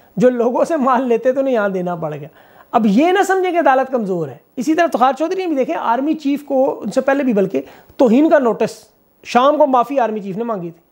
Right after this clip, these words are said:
कानून को हल्का ना लें ये, लेकिन इमरान खान के ख़िलाफ़ तौहीन अदालत का नोटिस लें, खान को पचास पेशियों पर मजबूर करें और दिल चाहे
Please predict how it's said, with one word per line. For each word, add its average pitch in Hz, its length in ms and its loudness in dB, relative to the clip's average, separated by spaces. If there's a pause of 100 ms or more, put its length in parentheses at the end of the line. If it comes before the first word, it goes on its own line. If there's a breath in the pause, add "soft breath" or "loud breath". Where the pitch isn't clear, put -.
(720 soft breath)
कानून 330 480 4 (160)
को 320 140 2
हल्का 247 340 -2
ना 233 120 0
लें 202 120 -6
ये, 320 260 -2
लेकिन 330 240 0
इमरान 262 320 2
खान 233 240 -2
के 233 100 -4
ख़िलाफ़ 226 360 0 (100)
तौहीन 214 260 0
अदालत 202 340 0
का 208 100 -2
नोटिस 196 340 -4
लें, 190 240 -4 (640 soft breath)
खान 247 260 2
को 262 120 4
पचास 277 520 0
पेशियों 226 360 -4
पर 214 120 -4
मजबूर 170 360 -6
करें 156 220 -10 (360)
और 190 60 -2
दिल 233 200 2
चाहे 254 240 4